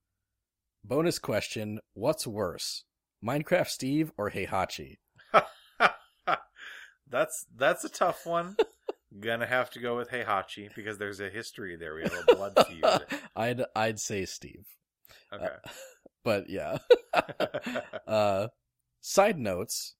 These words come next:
Speaker 1: I would love Smashing Theory to stay Nintendo related and be a Nintendo predicting podcast.
Speaker 2: Hmm.
Speaker 1: Also, completely contradicting my last comment,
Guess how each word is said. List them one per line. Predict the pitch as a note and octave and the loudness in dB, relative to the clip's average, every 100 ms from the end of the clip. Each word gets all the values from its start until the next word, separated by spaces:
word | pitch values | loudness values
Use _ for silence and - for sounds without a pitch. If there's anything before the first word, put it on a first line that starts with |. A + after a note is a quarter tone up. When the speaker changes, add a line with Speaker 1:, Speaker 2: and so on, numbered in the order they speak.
| _ _ _ _ _ _ _ _ _ _ | _ _ _ _ _ _ _ _ _ _
Speaker 1:
I | G#2+ | 2
would | A#2 | 2
love | G#2+ C#3 E3+ | 2 4 4
Smashing | D#3 C#3 C3+ C3 | 4 -2 -2 -2
Theory | C3 A#2+ | -2 -2
to | |
stay | G2 B2+ C3+ | -4 -2 -2
Nintendo | B2+ - C3+ B2 | -4 -2 0 0
related | G#2+ G2 F#2+ F2 | 0 -2 -2 -4
and | E2+ | -6
be | F2 | -6
a | F#2+ | -4
Nintendo | F#2+ F2 D3 B2+ | -4 -4 -2 -2
predicting | - F#2 D#2+ D#2 | -4 -10 -10 -12
podcast. | D#2 D#2+ D#2 - - - B3+ | -10 -10 -10 -14 -14 -14 -14
Speaker 2:
Hmm. | F3+ _ _ _ _ | -16 _ _ _ _
Speaker 1:
Also, | D3+ D3+ | 2 2
completely | D3 D3 - B3 F3 | 2 0 0 -2 2
contradicting | E3 C#3 C#3+ D#3 B2+ | 4 2 2 0 2
my | G#2+ | 2
last | A#2 C#3 | 2 0
comment, | - G2+ F#2 | 0 -2 -2